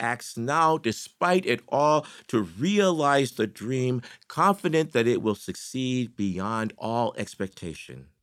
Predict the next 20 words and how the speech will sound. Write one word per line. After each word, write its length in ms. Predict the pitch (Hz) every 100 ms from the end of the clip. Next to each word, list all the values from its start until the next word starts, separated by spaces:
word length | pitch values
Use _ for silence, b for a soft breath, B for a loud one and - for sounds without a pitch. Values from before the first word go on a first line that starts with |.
| _ _ _ _ _ _ _ _ _ _ _ -
The 80 | 92
kingdom 420 | - 123 147 147
of 100 | 139
heaven, 440 | 107 98 95 98 95
God's 380 | 101 110 120 -
dream, 520 | - 123 104 92 92 B -
is 80 |
like 100 | 113
a 60 | 90
sower 520 | - - 135 135 135
who 200 | 120 - -
acts, 540 | 95 85 _ - - B B B
knowing 460 | 104 127 156 160 151
all 420 | - 135 156 170 151
of 100 | 110
the 80 |
challenges 640 | 107 - 143 156 156 147 -
to 100 | 110
the 140 | 101
vision, 560 | 104 143 143 151 143